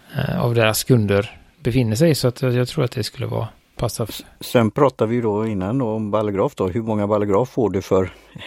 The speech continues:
Speaker 2: det priset? Och,
Speaker 1: Ja, det blir
Speaker 2: ja,
Speaker 1: många
Speaker 2: det
Speaker 1: sidor då, eh, att skriva om du ska skriva ut alla också, men
Speaker 2: Ja, det, det är fascinerande. Alltså att det finns så marknad för mycket. Så det var, det var en kul grej. Så du
Speaker 1: Mm.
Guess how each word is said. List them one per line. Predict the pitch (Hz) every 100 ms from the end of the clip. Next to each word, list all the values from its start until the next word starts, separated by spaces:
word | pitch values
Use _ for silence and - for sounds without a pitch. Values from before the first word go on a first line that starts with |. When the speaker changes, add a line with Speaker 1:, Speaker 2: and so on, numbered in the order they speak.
| -
Speaker 2:
det | 95 107
priset? | 98 107 95 131 139 -
Och, | - 107 98 - - 123 135 -
Speaker 1:
Ja, |
det | 127
blir | 131
Speaker 2:
ja, | 143
Speaker 1:
många | 156 147 120
Speaker 2:
det |
Speaker 1:
sidor | 120 170 135 110
då, | 113 98 98 98 - - - -
eh, | 123 110
att | 107
skriva | - 110 101 104
om | 107
du |
ska | 107 117
skriva | - 113
ut | 104 107 110
alla | 107
också, | 104 -
men | 104 104 107 - - _ _ _ _ _ _ _
Speaker 2:
Ja, | 131 123
det, | 120 107
det | 110
är |
fascinerande. | 110 127 151 156 98 90 101 131 - -
Alltså | 123 117 107
att | 104
det | 110
finns | 107 95
så | - 107
marknad | 104 98 - 92 92
för | - 104
mycket. | 98 - - 98 _ _ _ _
Så | - -
det | 135
var, | 117 117
det | 113
var | 131
en | 147
kul | 151 117 123
grej. | 139 87
Så | 73 104
du | 104
Speaker 1:
Mm. | 131 131